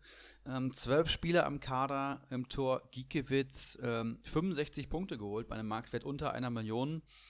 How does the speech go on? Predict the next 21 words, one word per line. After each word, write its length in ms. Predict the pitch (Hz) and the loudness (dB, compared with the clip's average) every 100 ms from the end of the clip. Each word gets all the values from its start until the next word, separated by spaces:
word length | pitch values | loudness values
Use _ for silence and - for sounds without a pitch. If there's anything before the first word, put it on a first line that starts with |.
| - | -10
Das 180 | - 127 | -4 -2
ist 20 | |
sicherlich 400 | 135 131 120 120 | 0 2 2 0
ein 100 | 123 | -2
gutes 300 | 117 143 - | -2 -4 -4
Torhüter-Schnäppchen 760 | - 135 139 127 - 131 - 127 | -2 0 0 0 -2 -2 -2 -2
gewesen. 640 | 117 110 127 135 139 135 - - | -2 -2 -2 -2 -4 -6 -14 -14
Verteidigung 680 | - 117 - 117 135 135 127 | -4 -2 2 2 2 0 0
besteht 360 | 123 - 127 - | 2 2 2 2
aus 260 | 117 - - | 0 0 -4
Akpoguma, 840 | - - - 139 127 131 127 123 120 | -8 -8 -6 -6 -2 -2 0 0 0
Hinteregger 680 | 127 151 151 123 127 123 123 | -2 0 0 -2 -2 0 -2
und 240 | 135 - | -4 -8
Mbabu. 580 | 113 104 113 139 98 104 - - - - | -8 0 2 2 -2 -8 -10 -18 -20 -14
Zumindest 480 | - 110 120 - - | -6 -4 -2 -4 -2
zwei 240 | 113 120 | 0 2
von 180 | - 113 | 0 -2
drei 240 | 107 113 | 0 0
Punkten 360 | 127 123 139 120 | 0 -2 -4 -4
sehr 200 | 104 117 | -2 -2
gut. 320 | 113 143 - | -2 -6 -8